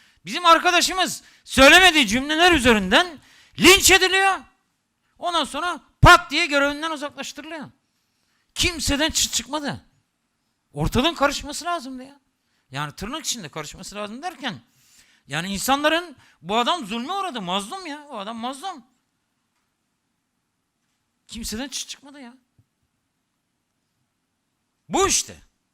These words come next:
bu aşağılık kompleksi, eziklik duygusu. Bu eziklik duygusuyla işte birisi der ki, "İslam ilerlemeye engeldir." der. Nasıl bir hazinenin üzerinde oturduğunu bilmiyor. Öbürü de, "Hayır efendim, İslam ilerlemeye engel değildir." der.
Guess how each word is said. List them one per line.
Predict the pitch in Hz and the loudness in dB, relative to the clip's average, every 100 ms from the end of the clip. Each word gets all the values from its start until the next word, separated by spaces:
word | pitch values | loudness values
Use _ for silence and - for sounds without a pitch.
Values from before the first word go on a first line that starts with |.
| _ | _
bu | 226 | -8
aşağılık | 254 269 311 - | -6 -6 -8 -12
kompleksi, | 320 277 233 - 135 _ _ _ _ _ _ | -16 -16 -16 -18 -20 _ _ _ _ _ _
eziklik | 143 135 214 320 - | -8 -8 -8 -12 -12
duygusu. | 311 262 190 160 104 - _ _ _ _ _ _ | -10 -10 -10 -10 -12 -16 _ _ _ _ _ _
Bu | 180 202 | -10 -6
eziklik | 175 - 277 - | -4 -6 -12 -4
duygusuyla | 285 226 196 180 170 294 285 - _ _ _ _ | -2 -2 -4 -4 0 0 -2 -14 _ _ _ _
işte | 240 - 233 277 233 | -12 -10 -10 -14 -8
birisi | 285 262 247 262 | -6 -4 0 4
der | 277 - | 2 2
ki, | 262 | -8
"İslam | 226 214 - 254 240 | -10 -8 -4 -4 -2
ilerlemeye | 233 240 240 233 | 0 0 0 -2
engeldir." | 220 254 302 330 | 2 2 2 0
der. | 320 - - _ _ _ _ _ _ _ _ _ _ _ _ - | -2 -2 -6 _ _ _ _ _ _ _ _ _ _ _ _ -8
Nasıl | 220 247 285 | -6 -6 -8
bir | 247 | -6
hazinenin | 226 240 269 254 | -4 -4 -8 -10
üzerinde | 240 254 | -10 -10
oturduğunu | 254 - 240 247 247 | -14 -14 -12 -12 -10
bilmiyor. | 247 226 285 285 _ _ _ _ _ _ _ | -8 -6 -8 -10 _ _ _ _ _ _ _
Öbürü | 233 302 320 | -4 -4 2
de, | 285 | 6
"Hayır | 285 349 330 | 8 8 6
efendim, | 285 330 320 | 4 -2 -8
İslam | 277 - 302 | -10 -6 -6
ilerlemeye | 277 269 285 277 | -4 -6 -6 -8
engel | 277 285 269 | -8 -8 -4
değildir." | 311 294 240 | -4 -4 0
der. | 220 339 | 0 0